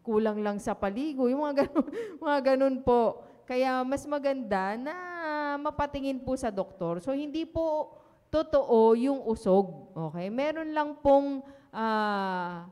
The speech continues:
nangyari. Malamang may nakain na kakaiba, o kaya hindi nga,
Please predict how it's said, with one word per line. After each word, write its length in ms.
nangyari. 800
Malamang 440
may 160
nakain 480
na 140
kakaiba, 720
o 120
kaya 260
hindi 400
nga, 480